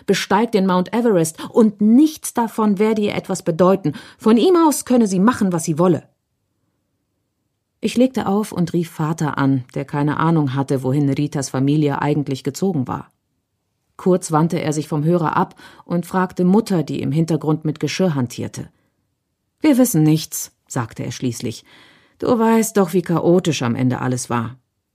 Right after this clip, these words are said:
Auch in Žilina wusste niemand mehr etwas über sie. Die wenigen Male, die ich in den letzten Jahren dort gewesen war,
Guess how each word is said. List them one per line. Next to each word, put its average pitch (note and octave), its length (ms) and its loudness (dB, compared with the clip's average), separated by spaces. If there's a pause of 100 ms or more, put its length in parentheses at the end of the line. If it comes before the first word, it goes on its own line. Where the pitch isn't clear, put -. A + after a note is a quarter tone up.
(920)
Auch A3+ 280 0
in G#3+ 120 4
Žilina E3+ 680 4
wusste D3 300 0
niemand D3+ 440 4
mehr C3 220 2
etwas C3 320 -4
über C3 200 -2
sie. B2+ 280 -2 (580)
Die B2 140 -8
wenigen D#3 360 4
Male, E3 340 2
die C3+ 140 -2
ich B2+ 100 -8
in C3+ 100 -2
den B2+ 140 0
letzten D3 340 -2
Jahren C#3 340 2
dort D3 260 -2
gewesen D3 460 0
war, D#3+ 280 0